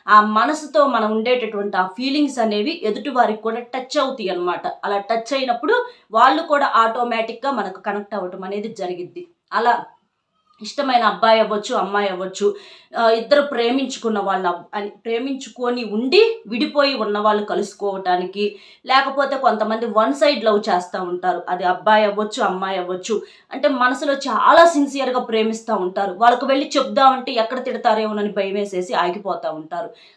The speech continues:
అలా, అలాంటి వాళ్ళకి ధైర్యంగా చెప్పి అంటే say yes or no అంతే. ఒకవేళ ఎస్ అనుకోండి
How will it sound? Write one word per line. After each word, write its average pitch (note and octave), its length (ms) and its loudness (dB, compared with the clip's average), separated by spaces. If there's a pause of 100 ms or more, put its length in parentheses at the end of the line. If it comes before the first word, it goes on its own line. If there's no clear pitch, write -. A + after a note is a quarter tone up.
అలా, C4+ 180 6
అలాంటి D4+ 500 6
వాళ్ళకి A#3+ 480 4
ధైర్యంగా C4+ 440 0
చెప్పి F#3+ 580 -8
అంటే G#3+ 300 -8 (180)
say C4+ 200 0
yes A#3 340 4
or G3 120 0
no E3 100 -6 (360)
అంతే. C#4+ 460 -4 (240)
ఒకవేళ C4+ 300 -4 (240)
ఎస్ A#3+ 220 -2
అనుకోండి A#3+ 580 -2